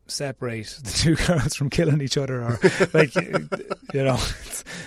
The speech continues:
Speaker 1: or when there's three of them absolutely screaming 'cause one person started screaming and then they all are up. That's kind of <laughs> different.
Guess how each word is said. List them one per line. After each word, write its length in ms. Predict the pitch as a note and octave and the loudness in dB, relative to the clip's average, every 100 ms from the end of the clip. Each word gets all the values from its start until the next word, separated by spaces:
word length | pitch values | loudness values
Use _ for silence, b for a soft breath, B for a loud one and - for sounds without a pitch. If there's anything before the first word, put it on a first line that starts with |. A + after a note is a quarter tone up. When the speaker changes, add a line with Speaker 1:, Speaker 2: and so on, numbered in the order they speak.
| B - | B -6
Speaker 1:
or 80 | B2+ | -4
when 120 | A#2 | -4
there's 160 | A2+ - | -6 -6
three 280 | - D3+ C#3 | -2 0 0
of 40 | |
them 140 | A2+ A#2 | -2 -4
absolutely 600 | C#3 C#3+ - B2+ C3+ A#2 | -4 -4 -6 -6 -6 -6
screaming 440 | A#2 C3 C3+ A#2 G#2+ | -6 -2 -2 -2 -6
'cause 300 | A2 G#2 A#2 | -8 -10 -8
one 280 | B2+ C3+ B2+ | -2 0 0
person 300 | A2 A2+ A2 | 0 -2 -2
started 340 | A2+ A#2+ A2 G#2 | -2 0 0 -2
screaming 360 | C3 A#2+ A2 | -2 -2 -2
and 60 | G#2+ | -2
then 60 | A2+ | -2
they 120 | A#2 | 0
all 220 | B2+ B2 | 0 0
are 100 | A2 | -2
up. 120 | A2 | -4
That's 180 | - B2 | -6 -6
kind 160 | - A#2 | -4 -4
of 600 | - D#3 - - - - | -2 -4 -6 -16 -16 -6
<laughs> 40 | |
different. 420 | C#3 G#2+ F#2+ C3 | -2 0 0 0